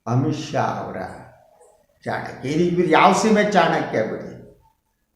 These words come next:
ಇವರು ಚಾಣಕ್ಯ ಇವರು ಯಾವ ಕಾರಣದ? ಕೆಲವು ವಿಚಾರದಲ್ಲಿ ಚಾಣಕ್ಯ ಹೇಳ್ಬೋದು. ಚಾಣಕ್-, ಚಾಣಕ್ಯನ,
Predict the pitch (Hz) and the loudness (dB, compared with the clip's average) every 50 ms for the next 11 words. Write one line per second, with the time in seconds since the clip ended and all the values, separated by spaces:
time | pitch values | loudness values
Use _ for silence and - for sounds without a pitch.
0 | _ - 123 175 185 - - - - - 143 131 185 185 170 - - - - 139 | _ -2 0 2 2 2 2 2 2 2 4 4 4 4 2 2 0 -4 -4 -6
1 | 127 113 - - - 101 92 92 95 90 - - - - - - - _ _ _ | -6 -6 -8 -10 -12 -12 -12 -12 -12 -12 -14 -14 -18 -20 -20 -20 -20 _ _ _
2 | _ _ - - - _ - - - 123 135 170 180 180 - - 127 123 113 110 | _ _ -20 -20 -20 _ -16 -8 -4 -2 0 0 0 0 0 0 0 0 0 0
3 | - - 107 104 226 233 233 - 143 139 156 214 254 254 240 - 247 233 220 226 | -4 -4 -2 2 2 2 2 2 0 2 4 4 6 4 4 4 6 6 6 6
4 | 226 220 196 - 175 151 160 165 160 - - 120 110 113 120 113 90 92 92 90 | 4 2 2 2 0 0 0 0 -4 -4 -6 -6 -4 -4 -4 -4 -6 -8 -8 -10
5 | 90 92 - - - - - _ _ _ _ _ - 143 143 151 160 156 - - | -12 -14 -16 -18 -20 -20 -20 _ _ _ _ _ -4 -2 -2 0 0 -2 -4 -6
6 | - - 131 120 - 139 135 135 151 151 139 - 156 143 139 | -10 -10 -8 -8 -4 -4 -4 -4 -4 -4 -6 -4 -4 -2 -2